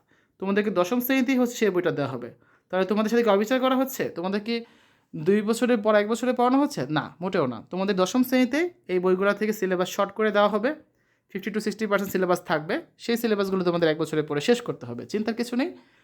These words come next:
বইগুলো প্রকাশিত হোক, হলে তোমাদের সব জানিয়ে দেওয়া হবে। আর সফট কপি বা ড্রাফট কপি প্রকাশিত হলে অবশ্যই তে-, সেটা আমি তোমাদের সাথে শেয়ার করে দিব,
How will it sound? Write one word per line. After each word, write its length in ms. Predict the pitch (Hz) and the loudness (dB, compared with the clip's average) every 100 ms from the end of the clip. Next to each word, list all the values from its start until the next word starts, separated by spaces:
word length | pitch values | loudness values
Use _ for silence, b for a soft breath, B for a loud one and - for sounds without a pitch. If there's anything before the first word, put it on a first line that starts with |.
| b 165 | b -2
বইগুলো 320 | 180 185 208 | 0 2 0
প্রকাশিত 360 | 202 214 240 240 | 0 -4 -2 0
হোক, 240 | 214 302 - - | 0 -2 -6 -4
হলে 140 | 180 | -2
তোমাদের 260 | 180 175 170 | 0 -2 -2
সব 140 | 175 156 | -4 -2
জানিয়ে 280 | 160 180 170 | -2 0 0
দেওয়া 200 | 139 135 | 0 0
হবে। 160 | 143 311 b b b b b | -2 -2 b b b b b
আর 200 | 147 143 131 - - | 2 4 2 -10 -2
সফট 300 | 220 208 202 | 2 2 2
কপি 180 | 240 240 214 226 240 233 - | 2 2 2 0 0 -4 0
বা 120 | 165 | 2
ড্রাফট 300 | 160 170 175 - | 4 2 0 0
কপি 140 | 214 | -2
প্রকাশিত 360 | - 185 180 190 | -2 -4 -4 -6
হলে 220 | 185 196 | -2 2
অবশ্যই 340 | 165 170 175 208 | 2 2 -4 -4
তে-, 180 | 175 156 | -6 -6
সেটা 220 | 175 165 | -4 -2
আমি 120 | 165 | -2
তোমাদের 260 | 160 160 160 | -4 -4 -6
সাথে 160 | 160 156 | -6 -4
শেয়ার 220 | 175 170 | 0 0
করে 200 | 175 190 | 0 -2
দিব, 140 | 190 | -2